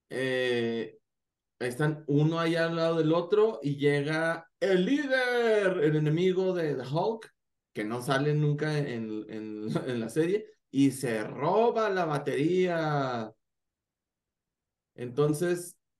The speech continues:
eh, lo empuja para que no sea víctima de un rayo gamma,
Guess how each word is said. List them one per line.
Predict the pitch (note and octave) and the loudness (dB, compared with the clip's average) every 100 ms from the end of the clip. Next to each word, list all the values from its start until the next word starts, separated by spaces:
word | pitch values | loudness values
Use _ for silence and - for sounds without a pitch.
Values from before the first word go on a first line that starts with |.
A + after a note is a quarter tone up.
| - | -10
eh, | A#2 C3 B2+ B2+ B2 B2 B2 A#2+ A#2 A#2 A2+ A2+ A2 A2 G#2+ G#2+ _ _ _ _ _ _ _ _ _ - | -4 -2 0 0 0 0 -2 -2 -2 -4 -4 -4 -6 -6 -8 -12 _ _ _ _ _ _ _ _ _ -10
lo | A#2 | -4
empuja | B2+ A#2+ G3 A3+ - G#3 | -4 0 2 4 2 2
para | E3 D#3 | 2 2
que | D#3+ | 0
no | E3 | 0
sea | E3 F#3 F#3 F#3 | 0 0 2 0
víctima | E3 F3 G3 F#3 E3 | -2 -4 -2 -2 2
de | D3+ | 2
un | D#3 D#3 | 2 0
rayo | E3 F3 F3 | 0 0 2
gamma, | F#3 G#3 B3 C#4 | 0 -2 -2 -6